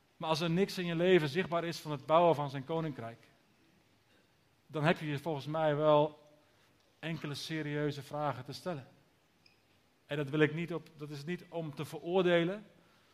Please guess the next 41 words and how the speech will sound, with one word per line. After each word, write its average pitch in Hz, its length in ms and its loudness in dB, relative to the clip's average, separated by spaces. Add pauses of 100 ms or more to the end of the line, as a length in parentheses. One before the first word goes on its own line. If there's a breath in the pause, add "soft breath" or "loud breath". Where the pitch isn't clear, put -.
(180 soft breath)
maar 151 120 -4
dat 156 80 2
is 147 60 -2
wel 170 260 8
om 165 500 2
maar 151 180 -4
scherp 170 340 -6
het 151 100 -8
seizoen 160 300 -8
in 170 100 -8
te 165 100 -10
gaan. 120 280 -12 (880)
We 143 100 -8
le-, 160 300 0
we 151 80 -2
leven 185 240 6
in 165 60 2
een 143 80 -4
tijd 196 280 8
waar 160 160 8
het 160 100 4
er 170 80 -2
nu 170 140 -2
ook 165 120 -4
meer 180 240 0
en 170 100 0
meer 170 200 -4
op 160 200 -10
aankomt. 160 600 0
Waar 170 100 -4
staan 196 360 4
we 165 60 6
voor? 127 220 -6 (560 soft breath)
Waar 165 120 -2
gaan 190 320 6
we 147 80 4
voor? - 220 -10 (320 soft breath)
Wat 185 160 -2
vinden 220 220 4
we 196 60 6
nou 170 260 8